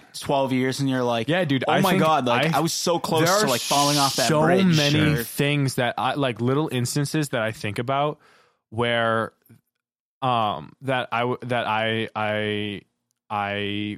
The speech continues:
Speaker 2: just, like, can't, um, ima-, like, even, like, getting this job that I have now, I was,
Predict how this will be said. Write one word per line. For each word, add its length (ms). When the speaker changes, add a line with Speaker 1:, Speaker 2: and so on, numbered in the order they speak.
Speaker 2:
just, 400
like, 380
can't, 520
um, 480
ima-, 240
like, 220
even, 220
like, 120
getting 240
this 140
job 280
that 100
I 60
have 200
now, 400
I 280
was, 420